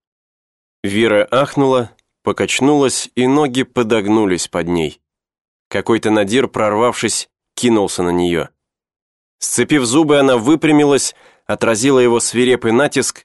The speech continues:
и обратным ударом вскрыла ему еремную вену. «Рек!» в панике крикнула она.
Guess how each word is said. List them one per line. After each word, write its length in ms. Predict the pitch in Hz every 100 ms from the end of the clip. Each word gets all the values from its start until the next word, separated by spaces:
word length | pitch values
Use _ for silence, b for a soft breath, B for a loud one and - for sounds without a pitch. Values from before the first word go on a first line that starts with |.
| _ -
и 80 |
обратным 560 | 110 101 117 127 113 110
ударом 540 | 104 131 123 110 - -
вскрыла 540 | - - - 139 131
ему 240 | 120 113
еремную 640 | 107 92 98 107 101 98 90
вену. 400 | 92 85 73 - _ _ _ _ _ _ _ _ _ -
«Рек!» 640 | 156 196 190 - - - _ _ _ _ _ _ _
в 120 | _
панике 500 | - 120 139 135 135
крикнула 580 | 120 127 117 113 104 104
она. 380 | 98 98 80